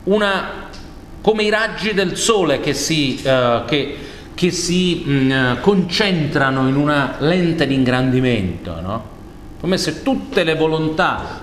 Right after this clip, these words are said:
potenzialmente infinite di questa Gestalt si andassero a concentrare in un punto. Tra l'altro c'è un altro racconto delle veglie intitolata, intitolato Il Vui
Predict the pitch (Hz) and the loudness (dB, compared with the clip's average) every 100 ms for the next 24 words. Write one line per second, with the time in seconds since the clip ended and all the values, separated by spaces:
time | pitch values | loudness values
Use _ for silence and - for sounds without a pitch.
0 | - 139 165 156 175 170 202 165 165 143 | -4 0 2 2 2 2 2 2 2 2
1 | 110 - 165 170 160 - 117 110 - 156 | 0 0 2 4 2 0 -2 -2 -2 -2
2 | - 135 107 - - - 143 165 - 180 | 0 0 0 -4 -12 -2 0 0 0 0
3 | 143 113 110 143 156 151 190 208 202 - | 0 0 -2 0 0 0 0 -2 -4 -10
4 | - - 139 147 196 - 196 160 - 214 | -14 -4 0 2 0 0 0 0 0 0
5 | - 208 202 196 190 190 190 175 160 156 | 0 0 0 2 2 2 2 2 2 2
6 | 160 127 107 117 101 95 - - - 123 | 2 2 -2 -4 -6 -8 -12 -16 -2 0
7 | 180 175 - 156 143 180 185 175 147 - | 2 0 0 0 2 0 0 2 2 0
8 | 135 127 - 175 151 123 135 117 101 98 | -2 -4 2 2 4 0 2 2 2 -2
9 | 98 127 139 131 117 117 147 151 110 107 | -2 2 4 4 2 2 2 2 0 0
10 | 117 131 143 - - - 131 131 139 147 | 2 2 -2 -6 -12 -8 -4 -2 0 2
11 | 151 139 127 110 127 120 156 156 139 180 | 2 2 0 0 -2 -2 0 0 2 2
12 | 175 - 131 123 151 175 160 120 113 135 | 2 0 -4 2 2 4 2 0 -2 -2
13 | 147 156 | -2 -4